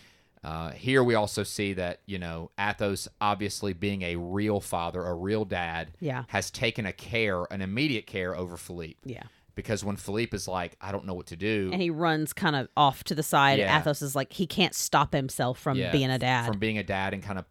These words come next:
Speaker 1: you know, embracing him and saying, "Look, it's gonna be okay." Let's go back to the palace. Louis and the Queen Mother are made aware,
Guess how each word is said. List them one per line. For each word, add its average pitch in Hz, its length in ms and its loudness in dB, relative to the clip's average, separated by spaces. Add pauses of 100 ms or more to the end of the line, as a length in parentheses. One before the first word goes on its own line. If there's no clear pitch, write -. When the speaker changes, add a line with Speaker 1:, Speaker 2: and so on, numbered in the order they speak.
(140)
Speaker 1:
you 117 100 -4
know, 87 240 -2 (300)
embracing 98 500 -2
him 92 160 -4
and 90 80 -6
saying, 92 240 -4
"Look, 90 140 -6
it's - 100 -10
gonna 95 160 -6
be 85 140 -4
okay." 135 460 0 (720)
Let's 131 180 -2
go 170 80 4
back 143 180 6
to - 60 -8
the 110 60 -2
palace. 90 520 -4
Louis 131 480 2
and 110 120 -2
the 104 40 -4
Queen 113 260 -4
Mother 101 260 0
are 92 60 -2
made 92 200 -2
aware, 85 400 -2